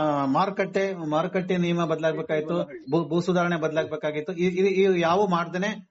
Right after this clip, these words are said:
ಬರೀ ಕೇವಲ ಅದನ್ನ ದಿಕ್ಕು ತಪ್ಪಿಸಿ ತಾವು ಹೇಳೋ ಮೂಗು ತುಪ್ಪ ಸವರದೆ ಅಂತ ಅನಿಸ್ತಾರೆ. ಅಂತಿಮವಾಗಿ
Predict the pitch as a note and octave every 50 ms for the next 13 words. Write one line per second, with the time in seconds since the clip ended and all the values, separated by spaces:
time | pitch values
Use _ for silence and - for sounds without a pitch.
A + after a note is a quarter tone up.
0 | _ - G3 G#3 G3+ F3 - - G3+ G#3 G#3+ G#3 G3 F3+ F3 F3 E3+ D3+ D3 D#3+
1 | F#3+ F#3 F#3 G3+ F#3+ G3 F3 F3+ - F3+ E3 - D#3+ D#3 D#3 D#3 D#3+ F3 E3+ D#3
2 | E3 F#3 F#3 F3+ F#3 F3 F3+ - F#3 - - F3+ F3+ E3 D#3+ D#3 D#3 D3 D3+ D3+
3 | D3 C#3+ C#3+ C3+ D3 C#3 C3+ - - C#3 D3+ E3 D#3 - - - _ - F#3+ G#3+
4 | A3+ A#3 A3 G#3+ G#3 G3+ F#3 F#3+ E3+ F#3